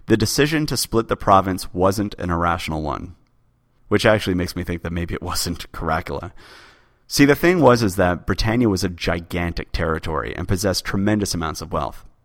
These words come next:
To let that sit in the hands of a single governor was begging for inefficiency at best, or outright rebellion, as had already been the case at worst. So from now on, there would be a north and south to Roman Britannia,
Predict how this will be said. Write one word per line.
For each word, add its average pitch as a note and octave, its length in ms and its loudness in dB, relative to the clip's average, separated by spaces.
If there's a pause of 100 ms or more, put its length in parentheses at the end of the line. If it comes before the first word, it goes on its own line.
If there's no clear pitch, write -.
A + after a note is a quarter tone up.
(960)
To A#2+ 80 4
let D3 220 6
that D#3+ 220 6
sit C3 180 2
in D2+ 60 -4
the G#2 80 0
hands A2 300 0
of F2+ 60 -6
a D#2+ 60 -4
single A2+ 640 2 (280)
governor A2 600 2
was G2 200 0
begging A2 440 0
for F2+ 240 -4
inefficiency F#2+ 680 -2
at D#2+ 100 -12
best, - 480 -6 (240)
or F#2+ 220 4
outright F2+ 440 2
rebellion, E2+ 680 -2 (520)
as F2 220 0
had E2 100 -4
already D#2+ 220 0
been - 160 -10
the - 80 -12
case - 600 2
at E2 140 -6
worst. - 400 -6 (1400)
So B2 140 4
from B2+ 220 4
now C#3+ 200 8
on, B2+ 220 4
there A2+ 80 4
would F#2+ 100 4
be F#2 120 -2
a E2+ 80 -2
north F#2 500 0
and F2+ 100 -4
south E2 460 -2
to F2+ 100 -6
Roman E2 360 -2
Britannia, E2 640 -6